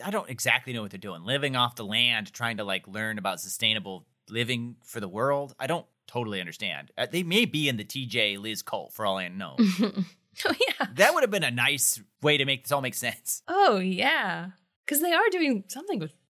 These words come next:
Speaker 2: farming.
Speaker 1: Yeah. They're trying to do, like, sustainable farming to teach the world. I don't know.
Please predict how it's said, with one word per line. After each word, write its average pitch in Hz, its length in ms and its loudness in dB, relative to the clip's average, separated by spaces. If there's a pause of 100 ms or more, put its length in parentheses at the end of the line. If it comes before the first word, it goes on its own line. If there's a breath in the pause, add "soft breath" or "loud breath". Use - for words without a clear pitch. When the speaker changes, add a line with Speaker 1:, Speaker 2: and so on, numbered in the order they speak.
Speaker 2:
farming. 160 540 0 (300)
Speaker 1:
Yeah. 92 200 -6 (120)
They're - 100 -20
trying 185 200 -4
to 156 40 -10
do, 180 80 -4
like, 143 140 0
sustainable 135 480 0
farming 131 540 -4
to 101 120 -14
teach - 240 -10
the 107 80 -8
world. 123 380 -4
I 143 120 -2
don't 95 120 -4
know. 78 220 -16